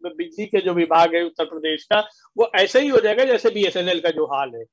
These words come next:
तो public के अंदर कहीं ना कहीं एक निराशा है, जो उम्मीदें थी उनको वो पूरी नहीं हो रही हैं।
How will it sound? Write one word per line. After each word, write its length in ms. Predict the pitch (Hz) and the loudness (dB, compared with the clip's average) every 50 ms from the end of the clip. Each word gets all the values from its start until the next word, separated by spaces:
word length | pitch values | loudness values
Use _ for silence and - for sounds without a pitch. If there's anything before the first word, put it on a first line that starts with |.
| _ _ _ | _ _ _
तो 400 | _ _ _ - 269 294 311 302 | _ _ _ 2 4 4 4 4
public 440 | 302 - 233 233 233 330 359 311 - | 4 4 4 4 4 4 -4 -2 -2
के 60 | 381 | -4
अंदर 220 | 349 349 381 339 285 | -4 -2 -4 -6 -4
कहीं 220 | - 339 359 359 | -4 -4 -2 -2
ना 80 | 349 294 | -2 -4
कहीं 240 | 277 320 320 320 | -4 -4 -4 -4
एक 100 | 302 262 | -6 -6
निराशा 440 | 277 247 226 226 220 226 220 - 269 | 0 0 2 2 2 0 0 0 0
है, 140 | 247 262 269 | 2 2 0
जो 160 | 262 262 262 | 0 -2 -4
उम्मीदें 520 | 240 208 202 208 220 254 269 349 381 349 254 | -4 -4 -4 -4 -4 -4 -2 -2 -2 -2 -2
थी 140 | 208 240 | -4 -2
उनको 340 | 233 220 214 214 202 - 254 | -2 -2 -2 -4 -6 -8 -8
वो 160 | 233 214 247 | -2 -2 -2
पूरी 340 | 247 254 262 208 208 214 233 | -2 -2 -8 -10 -8 -8 -6
नहीं 260 | 226 202 196 208 220 | -4 -4 -4 0 2
हो 120 | 226 220 220 | 2 4 4
रही 220 | 220 226 220 220 | 4 2 2 0
हैं। 140 | 226 233 | 0 0